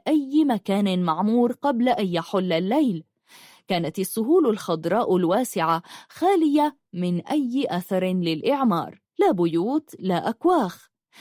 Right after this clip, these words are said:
بعد السير لمسافات طويلة، أطل أخيرًا ومن بعيد طيف قصر. صاح عبيدة: "يا إلهي، قصر آخر!" انقبضت صدورهم،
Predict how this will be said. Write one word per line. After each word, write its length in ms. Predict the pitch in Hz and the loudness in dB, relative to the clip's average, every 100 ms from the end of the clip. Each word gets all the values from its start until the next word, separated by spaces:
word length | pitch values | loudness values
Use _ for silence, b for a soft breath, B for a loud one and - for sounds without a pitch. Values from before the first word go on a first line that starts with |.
| B - | B -6
بعد 260 | 180 156 | -2 -2
السير 420 | 156 - 277 311 190 | -4 -4 0 2 2
لمسافات 840 | 170 160 160 156 165 269 277 202 | 0 -4 -4 -4 -4 -2 -2 -2
طويلة، 720 | 175 208 190 247 254 226 208 - _ _ _ | -2 -2 -2 0 0 0 -2 -6 _ _ _
أطل 520 | - 170 214 359 359 | -4 -2 -2 0 0
أخيرًا 760 | 349 - 208 - 196 185 180 175 | -2 -2 -4 -6 -4 0 0 0
ومن 380 | 165 247 311 226 | -2 0 2 2
بعيد 640 | 190 185 185 180 175 160 _ _ _ | 2 0 0 -2 -4 -6 _ _ _
طيف 400 | 175 101 - 359 | -4 -4 -2 -2
قصر. 560 | 392 180 160 - - - _ _ | 0 -2 -6 -8 -16 -18 _ _
صاح 380 | - 440 - - | -2 0 0 -2
عبيدة: 600 | 160 175 202 202 156 - _ _ _ - | -2 0 2 0 -2 -12 _ _ _ 0
"يا 300 | 269 349 226 | 4 4 4
إلهي، 520 | 220 226 185 156 156 _ _ _ | 2 4 2 0 -8 _ _ _
قصر 380 | 294 294 - 269 294 277 | 0 0 0 0 2 2
آخر!" 600 | 269 359 311 185 160 - _ _ _ | 2 2 0 -2 -4 -6 _ _ _
انقبضت 760 | 180 175 - - 294 262 165 160 | -4 -2 -4 -2 0 0 -2 -4
صدورهم، 720 | - 175 247 277 180 175 - | -6 -2 0 2 2 -2 -8